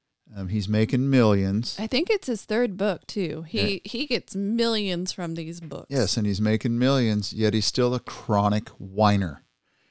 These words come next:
Speaker 1: If you wanna be a chronic whiner like that, pack your clothes, pack your bags, move to China. Go down and move to Brazil. Go move to North Korea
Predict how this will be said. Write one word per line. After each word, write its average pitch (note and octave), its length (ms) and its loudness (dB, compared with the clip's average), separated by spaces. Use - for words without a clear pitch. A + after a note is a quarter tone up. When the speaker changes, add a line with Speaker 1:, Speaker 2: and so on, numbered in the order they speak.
Speaker 1:
If G#2 220 -4
you B2 100 0
wanna C#3 240 4
be D3 160 0
a C#3+ 60 2
chronic A2+ 540 -2
whiner G2+ 480 -2
like F2 300 -6
that, E2+ 260 -10
pack A2 320 0
your C#3 80 -4
clothes, A2+ 680 2
pack G2+ 300 -6
your C3+ 80 0
bags, A2 720 2
move B2 220 -2
to - 80 -4
China. G#2 480 0
Go A#2 120 0
down C3 200 4
and B2 140 2
move B2 220 4
to B2+ 140 0
Brazil. G2+ 580 -2
Go A#2 120 2
move B2 260 2
to A#2 100 -2
North A2 260 2
Korea A2 460 2